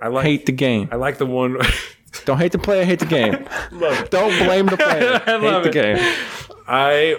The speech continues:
Speaker 1: I like the one with Jeff Goldblum. That one
Speaker 2: Yeah.
Speaker 1: is good too. When he has a black daughter, that, where did that come
Speaker 2: The
Speaker 1: from?
Speaker 2: Lost World. That is my f-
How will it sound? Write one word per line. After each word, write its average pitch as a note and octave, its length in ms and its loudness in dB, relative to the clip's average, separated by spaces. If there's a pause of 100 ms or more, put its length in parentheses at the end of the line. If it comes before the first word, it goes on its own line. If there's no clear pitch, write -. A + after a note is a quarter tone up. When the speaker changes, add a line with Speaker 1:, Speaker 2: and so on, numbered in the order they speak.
(120)
Speaker 1:
I B2+ 140 2
like D#3+ 220 2
the C#3 100 2
one B2+ 220 0
with G#2+ 160 -2
Jeff A#2+ 260 -2
Goldblum. G2 600 -2 (380)
That - 60 -10
one F2+ 60 -4
Speaker 2:
Yeah. G#2+ 440 2
Speaker 1:
is G2 60 -2
good F2 100 -12
too. G#2 180 -6
When F2+ 160 -8
he G#2 80 -6
has G2+ 160 -4
a F#2 60 -8
black G2 340 -2
daughter, A2+ 580 -4
that, F#2 300 -6 (380)
where G#2 180 -2
did A#2 120 -2
that F#3+ 140 -2
come G#3+ 120 -4
Speaker 2:
The D3+ 60 2
Speaker 1:
from? B2+ 80 0
Speaker 2:
Lost C3+ 280 0
World. C3+ 460 0 (340)
That C3+ 220 2
is D#3 200 2
my B2+ 260 4
f- - 240 -6